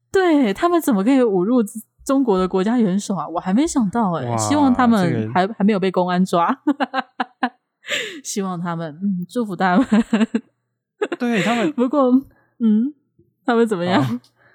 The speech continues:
Speaker 2: 没有，我想说，对啊，他们怎么敢做这种事情？就是
Speaker 1: 对，你没讲，我真的没想到，我还没想到他们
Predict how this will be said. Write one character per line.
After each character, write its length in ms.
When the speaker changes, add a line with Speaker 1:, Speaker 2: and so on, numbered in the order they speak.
Speaker 2:
没 120
有， 100
我 80
想 140
说， 120
对 220
啊， 120
他 120
们 120
怎 140
么 100
敢 180
做 120
这 100
种 120
事 220
情？ 220
就 100
是 220
Speaker 1:
对， 380
你 100
没 120
讲， 220
我 60
真 120
的 60
没 120
想 260
到， 320
我 120
还 80
没 140
想 120
到 140
他 140
们 400